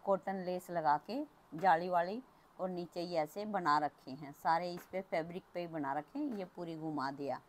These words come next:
और इसका ये देखो, ये रहेगा इसका lining, बिल्कुल pure cotton vial वाली, बहुत ही सुंदर और boutique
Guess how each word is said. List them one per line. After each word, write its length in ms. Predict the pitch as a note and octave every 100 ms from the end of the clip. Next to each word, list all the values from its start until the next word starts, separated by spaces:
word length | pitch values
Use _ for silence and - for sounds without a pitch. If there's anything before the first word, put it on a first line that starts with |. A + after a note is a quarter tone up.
| - - - - - E3+
और 200 | E3 -
इसका 240 | F#3+ - D#3+
ये 180 | D#3 C#3+
देखो, 360 | A#2+ - - - _ _ _ _ _ -
ये 200 | - G3
रहेगा 280 | F#3+ C#3+ C#3+
इसका 380 | C#3+ - - C4 - - - _ - _ _ _ -
lining, 480 | F3 E3+ F3 G3 B3+ - _ E3
बिल्कुल 640 | F3 G3 G3 - F#3 G3+ - -
pure 240 | G3+ F#3+ G3
cotton 440 | F3+ E3 - G#3 C4 - -
vial 380 | F3 F3+ E3 F3
वाली, 280 | F3 F3 G#3+
बहुत 340 | E3 E3 D#3
ही 60 | F#3+
सुंदर 520 | - D#3 D#3 F3+ B3+ - - - - -
और 120 | F#3+
boutique 380 | F#3 G3+ G3+ C4